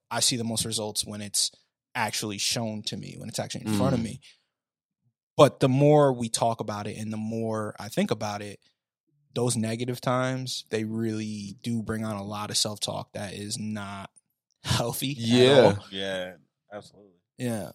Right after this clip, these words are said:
Speaker 1: Um, so yeah, I need to, this is gonna be a learning experience for me, listening to how you guys, uh, perceive self-talk and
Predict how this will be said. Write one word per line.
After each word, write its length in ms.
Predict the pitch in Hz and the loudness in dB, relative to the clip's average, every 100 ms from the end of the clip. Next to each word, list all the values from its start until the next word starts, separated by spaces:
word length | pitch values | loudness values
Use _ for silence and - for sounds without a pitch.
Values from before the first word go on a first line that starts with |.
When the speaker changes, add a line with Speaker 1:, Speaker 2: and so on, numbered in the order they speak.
| - | -6
Speaker 1:
Um, 560 | 123 120 113 104 101 - _ _ | -2 -2 -2 -6 -10 -16 _ _
so 160 | - 196 | 2 4
yeah, 200 | 226 208 | 4 4
I 80 | 135 | 4
need 240 | 185 180 | 2 0
to, 200 | 165 160 - - | 0 0 -2 -8
this 180 | 165 175 | 0 0
is 80 | 156 | 2
gonna 220 | 151 147 | 2 0
be 300 | 127 139 127 | 0 2 2
a 380 | 113 110 104 110 _ _ _ | 2 0 -4 -10 _ _ _
learning 360 | 113 127 127 127 | -2 0 2 0
experience 560 | 117 - 131 131 123 | -2 0 -2 0 -2
for 140 | - - | -4 -2
me, 400 | 120 147 151 131 | 2 4 2 0
listening 400 | - 117 127 123 | -6 -4 -2 -2
to 40 | 123 | -2
how 160 | 120 | 2
you 220 | 117 113 147 | 2 2 0
guys, 600 | 139 127 123 120 - - _ _ _ _ _ _ _ | 4 4 2 0 -2 -4 _ _ _ _ _ _ _
uh, 300 | 107 101 104 - - _ _ _ - | -6 -2 -2 -4 -10 _ _ _ -4
perceive 440 | 110 - 110 110 | 0 2 0 -4
self-talk 680 | - 107 107 - 107 107 107 | -2 -2 -2 0 0 0 -4
and 240 | 104 107 | -6 -6